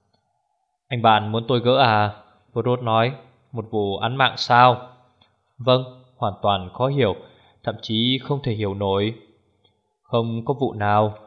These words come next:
là không thể hiểu," Poirot nói. "Mọi chuyện đều có thể giải thích được, mọi chuyện trên đời không chừa một chuyện nào." Vẫn ngồi yên trong ghế bành, gõ gõ ngón tay một cách lơ đãng,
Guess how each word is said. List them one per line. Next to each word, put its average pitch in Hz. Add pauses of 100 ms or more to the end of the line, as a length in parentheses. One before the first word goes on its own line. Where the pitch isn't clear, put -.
(120)
là 98
không 127
thể 117
hiểu," 98 (300)
Poirot 120
nói. 110 (640)
"Mọi 107
chuyện 107 (260)
đều 104
có 135
thể 110
giải 98
thích -
được, 107 (480)
mọi 101
chuyện 98
trên 127
đời 104 (280)
không 113
chừa 117
một 95
chuyện 107
nào." 101 (2750)
Vẫn 120
ngồi 104
yên 120
trong 117
ghế 120
bành, 113 (420)
gõ 113
gõ 117
ngón 113
tay 120
một 101
cách 123
lơ 123
đãng, 117